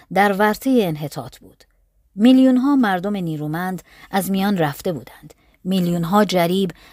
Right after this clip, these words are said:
زمین بایر و لمیزرع افتاده بود. در همه جای اروپا زندگی به کلی از نو شروع می‌شد. برای به دست آوردن آن اقتصاد روزافزون تمدن بخش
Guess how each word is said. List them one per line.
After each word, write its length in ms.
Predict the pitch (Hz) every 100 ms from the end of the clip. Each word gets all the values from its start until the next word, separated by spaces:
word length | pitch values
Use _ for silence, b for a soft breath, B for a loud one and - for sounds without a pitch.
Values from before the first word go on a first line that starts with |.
| b
زمین 480 | 190 214 262 254
بایر 520 | 208 175 165 170 196 185
و 60 |
لمیزرع 840 | 165 160 156 156 151 147 170 180 165 B B
افتاده 440 | 165 - 151 135 139
بود. 240 | - _ _ _ _ _ -
در 120 | 151
همه 320 | 147 185 233
جای 260 | 208 190 180
اروپا 520 | 160 151 135 175 175 - b b
زندگی 400 | 180 185 190 220
به 120 | 196
کلی 420 | 196 220 220 240 262
از 180 | 208
نو 240 | 196 220 240
شروع 300 | - 156 131
می‌شد. 380 | 120 - 113 - _ _ _ _
برای 280 | 160 165 156
به 80 | 160
دست 280 | 160 156 -
آوردن 400 | 156 160 170 185
آن 200 | 180 170 B B B
اقتصاد 580 | 185 - 185 233 233 202
روزافزون 680 | 156 147 131 135 180 180
تمدن 540 | 151 143 135 - 135 131
بخش 360 | 165 165 -